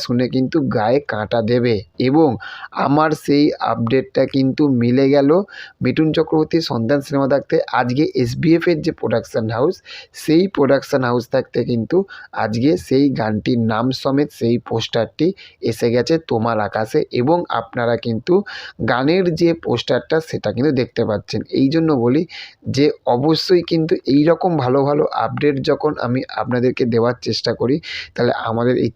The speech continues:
চ্যানেলটিকে কিন্তু অবশ্যই সাবস্ক্রাইব করবেন, সাবস্ক্রাইব করে পাশে থাকবেন। তার কারণ এই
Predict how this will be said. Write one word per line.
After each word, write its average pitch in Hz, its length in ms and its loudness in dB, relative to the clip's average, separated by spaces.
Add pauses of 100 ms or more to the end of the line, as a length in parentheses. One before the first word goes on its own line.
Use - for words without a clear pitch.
চ্যানেলটিকে 110 540 0
কিন্তু 120 220 0 (220)
অবশ্যই 131 560 -2
সাবস্ক্রাইব 120 600 -2 (200)
করবেন, 147 320 2 (400)
সাবস্ক্রাইব 139 480 0 (140)
করে 160 140 2 (260)
পাশে 120 280 2 (120)
থাকবেন। 113 360 -2
তার 123 140 0
কারণ 147 140 0 (180)
এই 160 80 4